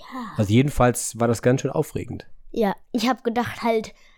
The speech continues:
Speaker 1: was in unserem Podcast wirklich veröffentlicht wurde.
Speaker 2: Nee, also auch was mit uns sonst zu tun hat.
Speaker 1: Ja, da kommt's ta-, wirklich natürlich dahin.
Speaker 2: Ja, in diesem Sinne, wir haben ein ganz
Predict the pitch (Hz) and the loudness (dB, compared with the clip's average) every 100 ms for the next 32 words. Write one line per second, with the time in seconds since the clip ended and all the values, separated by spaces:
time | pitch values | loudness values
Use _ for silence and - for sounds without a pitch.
0 | - - 226 233 240 262 233 240 - 269 | -12 -6 0 0 2 2 2 0 2 0
1 | - 240 - 233 - 220 - - 285 - | 0 -2 0 -4 -2 -2 0 0 0 0
2 | 208 - 180 - 180 170 165 _ - - | -6 -6 -14 -8 -6 -6 -8 _ -20 -20
3 | _ - - - 104 87 - - 104 123 | _ -18 -14 -6 -4 -2 -2 -2 -2 -2
4 | 90 95 104 98 104 113 101 107 - 135 | -2 0 2 2 2 2 4 2 4 4
5 | - 208 147 - 226 110 95 95 - - | 6 4 2 0 0 2 2 0 -6 -20
6 | - - 208 175 - - - 190 269 302 | -20 -12 -6 -6 -8 -10 -2 2 2 -2
7 | - - - - - - 294 294 - - | -8 -20 -20 -20 -16 -2 0 0 -2 -6
8 | 294 - 277 - 285 330 - 311 311 311 | -6 -4 -6 -4 0 0 2 0 4 4
9 | 285 - 294 269 277 - 320 294 214 170 | 4 4 2 2 0 0 0 2 0 -4
10 | _ _ _ - - _ 311 311 147 135 | _ _ _ -20 -20 _ 2 4 4 4
11 | 135 151 131 135 240 226 190 196 185 175 | 6 6 6 8 8 8 8 8 6 6
12 | 175 151 147 165 196 - | 6 6 6 6 4 0